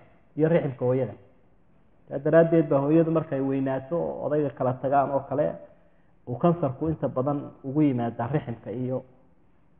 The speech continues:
naaska looga saa-, looga jaro had iyo jeer. Wax fara badan oo caynkaas oo midhana bay tilmaamayaan oo runtii ku soo ururaya xigmadda Islaamku u dhiirinaya arrinta.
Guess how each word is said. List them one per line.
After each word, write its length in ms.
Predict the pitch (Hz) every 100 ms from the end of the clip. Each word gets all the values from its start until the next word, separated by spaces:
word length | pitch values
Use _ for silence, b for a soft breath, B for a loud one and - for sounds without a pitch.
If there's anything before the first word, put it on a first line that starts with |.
| _
naaska 420 | 120 131 123 -
looga 220 | 110 120 123
saa-, 200 | 104 95 113 104
looga 160 | 117 127
jaro 220 | 107 95
had 140 | 110
iyo 120 | 107 98
jeer. 120 | 85 85 _ _ _ _ _ _ _ _ _ _ _ -
Wax 120 | 262 -
fara 160 | 165
badan 300 | 147 160 175
oo 100 | 165 -
caynkaas 440 | 170 - 151 147
oo 100 | 151
midhana 360 | 147 143 156 143
bay 100 | 135
tilmaamayaan 640 | - 131 160 156 143 147
oo 60 | 170
runtii 460 | 180 170 175 175 175 b b b b _ _ _
ku 140 | 117 -
soo 140 | 190 156
ururaya 480 | 156 175 139 117 113 - - _ _ _ _ _ _ -
xigmadda 440 | 131 147 190 165
Islaamku 560 | 135 - 175 147 - 170
u 40 |
dhiirinaya 440 | 147 135 147 135 107
arrinta. 300 | 135 131